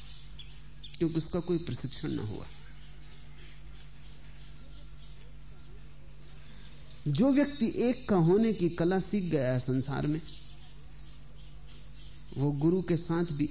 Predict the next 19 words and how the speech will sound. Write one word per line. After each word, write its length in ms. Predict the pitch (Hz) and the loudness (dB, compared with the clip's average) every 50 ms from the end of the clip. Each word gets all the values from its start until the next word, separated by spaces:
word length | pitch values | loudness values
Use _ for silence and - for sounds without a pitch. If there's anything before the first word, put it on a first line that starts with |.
| - - | 0 2
एक 280 | 160 160 156 156 - - | 2 2 2 2 0 0
का 60 | 127 | 2
हो 200 | 113 113 113 95 | 2 2 2 0
सकेगा। 420 | - - 117 - 107 78 71 - - - - - - - - - - - - - - - - - - - - - - - - - - - | 0 -2 -4 -4 -4 -4 -4 -6 -8 -10 -10 -10 -10 -10 -10 -10 -10 -10 -10 -10 -10 -10 -10 -10 -10 -10 -10 -10 -10 -10 -10 -10 -4 0
और 140 | - 160 190 | 4 6 8
एक 240 | 226 262 285 233 196 | 8 8 8 6 8
गुरु 220 | 220 262 277 277 | 8 8 8 8
के 120 | - 240 | 6 4
साथ 260 | 214 - 226 240 247 226 - - | 4 6 6 4 4 4 4 4
तुम 100 | 208 208 | 6 8
न 200 | 208 220 269 285 | 8 8 6 6
जुड़ 200 | 233 196 170 151 | 6 6 6 6
पाओ, 420 | 131 135 120 120 123 - 214 226 - - - - - - - - - - - - - - - - - - | 4 2 0 0 0 -2 -4 -6 -8 -10 -10 -10 -10 -10 -10 -10 -10 -10 -10 -10 -10 -10 -8 -6 0 0
तो 60 | 214 | 2
तुम 200 | 208 240 240 220 | 6 8 8 10
जुड़ 200 | 175 208 226 214 | 10 10 10 12
ही 100 | 202 247 | 10 10
ना 100 | 262 349 | 10 8
पाओगे। 480 | - - - - 110 113 107 107 - | 6 4 2 0 0 0 0 -2 -4